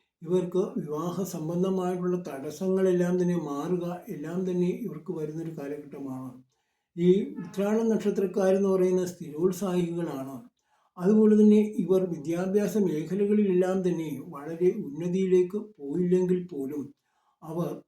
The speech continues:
അതിപ്രഗത്ഭന്മാരും അതുപോലെ തന്നെ വളരെയധികം ജ്ഞാനമുള്ളവരും അവർ വിചാരിക്കുന്ന കാര്യങ്ങളിൽ പ്രതിഭകളായി മാറുകയും ചെയ്യുന്നവരാണ്.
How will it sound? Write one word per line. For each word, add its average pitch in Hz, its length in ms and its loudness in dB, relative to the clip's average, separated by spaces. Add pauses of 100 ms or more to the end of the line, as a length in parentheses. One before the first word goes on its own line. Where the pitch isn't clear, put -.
(260)
അതിപ്രഗത്ഭന്മാരും 180 1400 -2
അതുപോലെ 170 480 -2
തന്നെ 160 380 -4 (100)
വളരെയധികം 175 840 -4
ജ്ഞാനമുള്ളവരും 143 960 -6 (400)
അവർ 156 200 -6
വിചാരിക്കുന്ന 180 720 -4 (120)
കാര്യങ്ങളിൽ 170 680 -2 (100)
പ്രതിഭകളായി 170 840 -4
മാറുകയും 160 600 -10
ചെയ്യുന്നവരാണ്. 135 840 -8